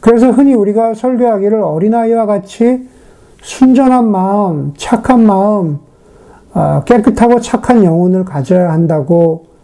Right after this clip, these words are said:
그렇게 말합니다. 예, 물론, 물론 우리가 다 동의하죠. 어린아이들은 참 순수하고 깨끗합니다. 착합니다. 그러나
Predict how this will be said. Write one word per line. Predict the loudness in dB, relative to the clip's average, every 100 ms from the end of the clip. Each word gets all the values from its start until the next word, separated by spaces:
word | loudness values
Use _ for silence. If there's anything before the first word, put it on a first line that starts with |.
| _
그렇게 | 0 0 4
말합니다. | 2 2 -2 -2 -2 -4 -6 -8 -16 _ _ -20 -2
예, | 0 2
물론, | 2 2 2 0 -4 -10 -20 -20 -2
물론 | 2 4 4
우리가 | 4 2 0
다 | -2
동의하죠. | -2 0 0 0 -2 -2
어린아이들은 | 0 0 0 -2 -2 -2 -2 -2
참 | -6 -2 2 2 0 -8 -20 -20
순수하고 | -20 0 2 4 2 2 0
깨끗합니다. | 0 0 0 0 0 0 -2 -4 -6
착합니다. | -12 -12 0 2 2 0 -4 -6 -12 _
그러나 | -2 0 2 0 -2